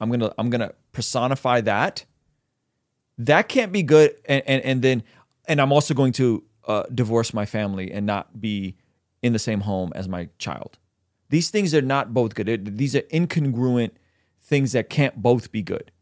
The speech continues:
So all of you guys that are like, "Yay, live your truth," be, at what expense? At what, at what point do we tell somebody,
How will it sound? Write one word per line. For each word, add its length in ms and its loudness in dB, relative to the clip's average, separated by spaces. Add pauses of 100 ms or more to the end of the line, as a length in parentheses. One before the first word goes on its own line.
(400)
So 220 0
all 260 4
of 80 2
you 80 -2
guys 320 4
that 80 0
are 80 0
like, 260 -6
"Yay, 560 4 (380)
live 260 0
your 140 -6
truth," 340 -4
be, 300 -8 (400)
at 180 4
what 140 10
expense? 580 0
At 120 8
what, 280 4
at 100 6
what 220 6
point 220 6
do 80 0
we 100 -2
tell 220 0
somebody, 400 4